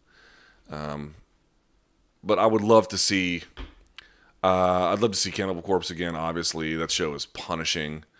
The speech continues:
Um, I would love to see, I would love to see Vinnie Paz again, for sure. I'd love to see Rage. I'd love to see, um, Deftones.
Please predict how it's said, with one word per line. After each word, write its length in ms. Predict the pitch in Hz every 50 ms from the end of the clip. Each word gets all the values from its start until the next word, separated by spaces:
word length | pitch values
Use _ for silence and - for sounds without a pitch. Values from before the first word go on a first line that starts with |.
| _ - - - - - - _ -
Um, 580 | 87 87 87 85 82 80 80 80 78 78 76 82 - _ _ _ _ _ _ _ _ _
I 60 | 92
would 140 | 95 92 90
love 240 | 92 95 95 92 -
to 100 | - 90
see, 440 | - - 92 85 85 85 82 82 - -
I 60 | 90
would 100 | 92 92
love 80 | 95 87
to 60 | -
see 120 | - 87
Vinnie 220 | 80 80 82 82 78
Paz 320 | - 85 80 82 85 80
again, 400 | 80 80 85 82 80 82 82 80 - _
for 120 | - - 82
sure. 460 | - - 90 85 82 82 80 80 - _ _ - - - - - - - _
I'd 160 | - - 90 87
love 120 | 95 92
to 80 | 90 90
see 180 | - 92 85
Rage. 560 | 82 82 85 85 85 82 82 82 80 - - -
I'd 120 | 82 82
love 120 | 87 85 76
to 80 | 82
see, 540 | - - - 85 80 78 78 78 78 76 69 - -
um, 560 | 71 71 71 69 67 65 64 64 64 64 - - _ _ _ _ _ _ _ _ _ _ _ _
Deftones. 800 | - 98 85 - - - 90 85 82 80 80 80 78 - -